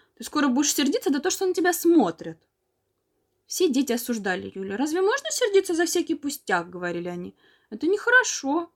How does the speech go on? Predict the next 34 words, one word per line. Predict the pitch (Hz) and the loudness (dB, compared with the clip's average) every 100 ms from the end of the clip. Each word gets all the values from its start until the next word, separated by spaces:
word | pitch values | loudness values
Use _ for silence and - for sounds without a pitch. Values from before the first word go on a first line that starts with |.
| _ _ _ _ _ _ | _ _ _ _ _ _
Юля | 190 240 392 | -2 0 2
защищалась, | 226 226 - 208 - 339 403 285 - | 0 -4 -6 -6 0 4 4 2 -2
сердилась, | 226 202 233 480 311 - | -6 -4 2 4 4 0
поднялся | 214 208 226 - 220 | -6 -2 -4 -4 -10
спор. | - - 415 453 - _ _ _ | -10 0 2 2 -2 _ _ _
Игры | 453 240 202 | -6 -2 -2
не | 196 | -4
состоялись, | - - 226 247 453 427 254 233 | -6 -6 -2 0 2 2 0 -2
и | |
дети | 294 311 | -2 -2
разошлись. | 247 220 214 - 190 180 - _ _ _ _ _ _ _ | -2 -2 -2 -6 -12 -16 -18 _ _ _ _ _ _ _
На | 190 190 | -10 -2
другой | 240 480 453 | 0 4 2
день | 202 185 226 339 _ _ _ _ | 2 -2 -2 -2 _ _ _ _
спор | - 466 480 | -6 -2 0
был | 285 370 | 0 0
забыт, | 240 190 - - _ _ _ _ - | 0 -4 -8 -18 _ _ _ _ -12
и | 240 | -2
все | 233 | -2
собрались | - 208 214 262 - | 0 0 0 0 -2
снова | 220 233 | -2 0
на | 214 202 | 0 -2
лугу. | 202 185 185 190 _ _ _ _ _ _ | -4 -6 -12 -16 _ _ _ _ _ _
Алёша | - 349 571 - 285 | -2 0 0 -2 -2
и | 226 | 2
Юля | 415 339 | 2 2
явились | 226 226 339 320 - | 0 0 0 0 -4
с | |
сердцем | - 170 - 202 196 _ | -8 -10 -12 -20 -20 _
и | 226 | -10
положили | 233 254 440 349 | -2 0 0 -2
кольца | - 349 - 254 | -2 -4 -2 -2
на | 240 | -2
траву, | 254 247 185 185 | -2 -4 -6 -16